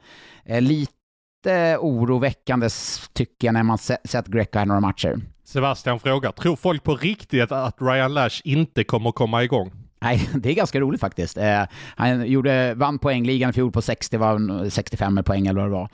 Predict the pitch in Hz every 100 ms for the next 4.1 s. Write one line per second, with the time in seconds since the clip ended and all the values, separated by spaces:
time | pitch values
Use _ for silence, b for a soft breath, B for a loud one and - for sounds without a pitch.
0 | B B - - 113 120 - 110 110 113
1 | 104 95 113 104 101 104 107 110 107 -
2 | - - 120 127 139 - 123 - 113 127
3 | 135 117 - 120 113 117 135 - 110 -
4 | -